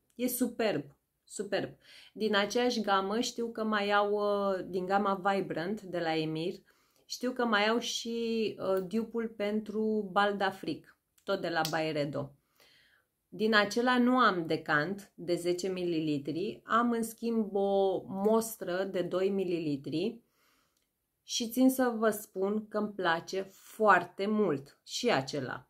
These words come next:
Foarte mult, foarte, e excepțional. Ambele sunt parfumuri categoric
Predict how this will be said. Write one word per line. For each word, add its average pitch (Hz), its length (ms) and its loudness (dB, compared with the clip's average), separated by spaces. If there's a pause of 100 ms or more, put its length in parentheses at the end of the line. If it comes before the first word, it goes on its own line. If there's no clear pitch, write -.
(1080)
Foarte 233 800 4
mult, 175 460 -2 (160)
foarte, - 640 -6
e 208 420 0 (140)
excepțional. 202 840 -2 (440)
Ambele 185 720 2
sunt 214 340 -8
parfumuri 208 600 -4
categoric 185 640 -2